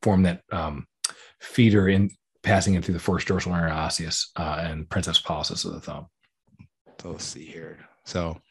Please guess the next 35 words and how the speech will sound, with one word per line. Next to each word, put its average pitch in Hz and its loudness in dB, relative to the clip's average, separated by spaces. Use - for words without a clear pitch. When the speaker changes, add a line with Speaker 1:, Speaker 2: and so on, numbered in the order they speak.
Speaker 2:
this 90 -6
is 85 -8
us 85 -4
kinda, 85 -4
you're 85 -4
just, 85 -4
again, 85 -2
making 85 0
that, 78 -2
developing 92 2
that 85 0
interval 82 0
between 85 0
the 78 -2
A 87 -2
P 87 -2
L 78 -2
and 80 -6
the 85 -6
E 85 -2
P 85 -6
B. 80 -4
And 90 -2
then 82 -2
this 87 2
is 90 0
kind 92 2
of 85 2
more 85 2
of 78 -2
the, 78 0
the 80 -6
capsule - -2
right 87 0
underneath 85 -2